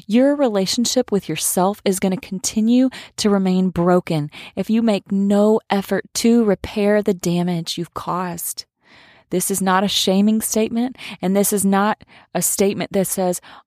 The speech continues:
all your problems are because of you and how you've treated yourself. Nope.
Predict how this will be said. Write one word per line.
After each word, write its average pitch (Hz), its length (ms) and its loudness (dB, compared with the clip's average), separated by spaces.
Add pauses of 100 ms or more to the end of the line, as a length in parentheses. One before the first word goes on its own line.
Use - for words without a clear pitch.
all 226 400 4
your 240 180 2
problems 185 540 0
are 170 60 -2
because 180 340 -2
of 180 100 -2
you 156 320 -2
and 160 140 -6
how 156 140 -2
you've 165 200 -4
treated 160 320 -2
yourself. 151 420 -2
Nope. 180 280 4